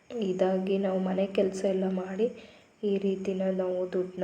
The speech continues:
ಅರ್ನಿಂಗ್ ಮಾಡ್ಕೋಬಹುದು. ನಾನು ನನ್ನ ಎಲ್ಲ ಕೆಲಸಗಳನ್ನು ಮುಗಿಸಿ ಸ್ಟಿಚ್ ಮಾಡಿರೋಂತಹ ಬಟ್ಟೆಗಳು ಇವು. ಆ, ಒಂದು ವಾರದಲ್ಲಿ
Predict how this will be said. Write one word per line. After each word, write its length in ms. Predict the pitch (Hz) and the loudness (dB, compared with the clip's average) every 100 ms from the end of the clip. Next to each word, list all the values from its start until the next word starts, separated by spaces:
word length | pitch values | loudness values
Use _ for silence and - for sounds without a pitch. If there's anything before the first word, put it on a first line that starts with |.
| 180 | -2
ಅರ್ನಿಂಗ್ 320 | 175 175 175 175 | 0 -2 -4 -4
ಮಾಡ್ಕೋಬಹುದು. 1000 | 170 175 - 180 180 170 175 180 226 - - - - _ - | -6 -4 0 0 -2 -4 -4 -6 -8 -10 -20 -20 -20 _ -4
ನಾನು 280 | 202 202 214 | 0 0 0
ನನ್ನ 280 | 214 202 196 | 0 0 0
ಎಲ್ಲ 300 | 180 185 196 | -2 -2 -4
ಕೆಲಸಗಳನ್ನು 760 | 196 185 185 - 185 180 180 180 | -2 -2 -2 -2 0 0 0 -2
ಮುಗಿಸಿ 560 | 180 180 - - 233 | -4 -8 -12 -10 -8
ಸ್ಟಿಚ್ 600 | 233 - - - 208 - | -8 -10 -20 -12 -10 -4
ಮಾಡಿರೋಂತಹ 840 | 208 196 190 190 180 180 185 185 180 | -2 0 -2 -4 -6 -6 -6 -4 -2
ಬಟ್ಟೆಗಳು 640 | 185 175 - 185 185 180 | -2 -2 0 0 0 -2
ಇವು. 280 | 175 175 202 - - - - - _ - | -4 -6 -8 -10 -20 -20 -20 -20 _ -6
ಆ, 0 | 202 190 185 | -4 -2 -2
ಒಂದು 360 | 185 190 190 | -2 -2 -2
ವಾರದಲ್ಲಿ 600 | 180 175 175 175 226 240 | 0 0 2 2 2 -2